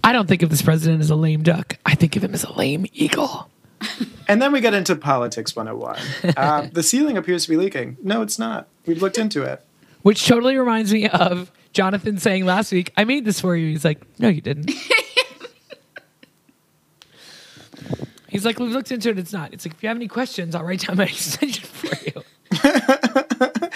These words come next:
Speaker 1: Is
Speaker 2: And
Speaker 1: Peter
Speaker 2: then
Speaker 1: using
Speaker 2: just
Speaker 1: a tack or a, what is he using? A staple?
Speaker 2: It looks like a tack or something. It looks like just, like, the pen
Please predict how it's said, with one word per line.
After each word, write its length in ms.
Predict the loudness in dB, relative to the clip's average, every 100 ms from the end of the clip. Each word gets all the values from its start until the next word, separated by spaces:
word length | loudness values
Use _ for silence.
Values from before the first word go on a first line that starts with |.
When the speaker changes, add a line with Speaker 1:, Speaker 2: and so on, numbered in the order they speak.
| -2
Speaker 1:
Is 80 | 0
Speaker 2:
And 80 | 4
Speaker 1:
Peter 100 | 4
Speaker 2:
then 80 | 4
Speaker 1:
using 280 | 2 2 2
Speaker 2:
just 160 | 0 0
Speaker 1:
a 20 |
tack 400 | 0 0 -2 0
or 160 | 2 2
a, 60 |
what 240 | -2 -2 -2
is 100 | -2
he 60 |
using? 300 | -4 -4 -8
A 40 | -12 -14 _ _
staple? 500 | -8 -6 -6 -6 -6 -8 _ _ -20 _ _ _ _ _ _ _ _ _ 2
Speaker 2:
It 80 |
looks 180 | 2 4
like 100 | 2
a 80 | 2
tack 380 | 0 -2 -2 -2
or 80 | -4
something. 360 | -6 -8 -4
It 160 | 4 4
looks 180 | 4 4
like 160 | 2 4
just, 240 | 0 4
like, 280 | 2 2 0
the 100 | -4
pen 640 | -2 -2 2 2 0 -2